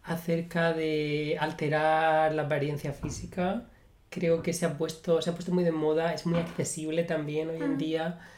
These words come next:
Speaker 1: Y parece
Speaker 2: Mira,
Speaker 1: que hay
Speaker 2: a ti te lo ofrecieron en una cena.
Speaker 1: Ya, y parece que hay un poco como una presión social de que a lo mejor le puede afectar más a otras personas y, y a otras no, pero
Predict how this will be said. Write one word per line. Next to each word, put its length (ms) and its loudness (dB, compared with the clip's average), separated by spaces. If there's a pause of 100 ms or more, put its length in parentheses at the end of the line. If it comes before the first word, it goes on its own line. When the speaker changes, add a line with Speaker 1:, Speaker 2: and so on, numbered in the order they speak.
(400)
Speaker 1:
Y 800 2
parece 260 -2
Speaker 2:
Mira, 100 4
Speaker 1:
que 40 8
hay 100 8
Speaker 2:
a 20 0
ti 120 -4
te 100 -8
lo 80 -4
ofrecieron 400 -10
en 60 -8
una 180 -8
cena. 280 -10 (220)
Speaker 1:
Ya, 560 2
y 120 6
parece 360 8
que 60 2
hay 140 8
un 80 2
poco 260 0
como 160 4
una 140 4
presión 340 -2
social 640 -2
de 480 -2 (400)
que 100 4
a 60 8
lo 100 6
mejor 280 2
le 80 4
puede 180 2
afectar 340 -2
más 240 0
a 60 -2
otras 180 -6
personas 480 -8
y, 360 -10
y 160 -2
a 180 -2
otras 320 -4
no, 180 -4
pero 380 -10